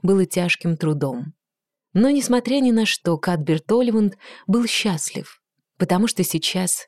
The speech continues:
впервые в жизни, совершенно уверился, что жена его любит.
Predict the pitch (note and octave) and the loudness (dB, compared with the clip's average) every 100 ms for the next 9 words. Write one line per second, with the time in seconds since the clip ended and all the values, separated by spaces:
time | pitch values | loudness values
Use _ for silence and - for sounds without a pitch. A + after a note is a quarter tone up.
0 | _ - G3 G#3 C#4 A#3+ D#3+ D#3+ C#3+ C#3 | _ 0 2 2 2 2 0 -2 -4 -8
1 | B2+ _ _ - - - F#3+ G#3 - D4+ | -10 _ _ -18 -6 0 2 2 0 2
2 | B3 A#3 A3 - F#3+ D#3+ D#3 G#3+ G#3+ D3 | 4 4 2 0 0 2 2 2 0 -4
3 | - - C3 _ _ _ - - E3+ E3 | -6 -6 -8 _ _ _ -12 -6 -4 -2
4 | D#3 D3 E3 - _ _ _ _ _ F#3 | -2 -2 -6 -12 _ _ _ _ _ 0
5 | D#3+ E3+ D3+ C#3+ D#3 _ _ - F3+ D3+ | 2 2 0 -4 -6 _ _ -2 0 2
6 | C3+ - | 0 -6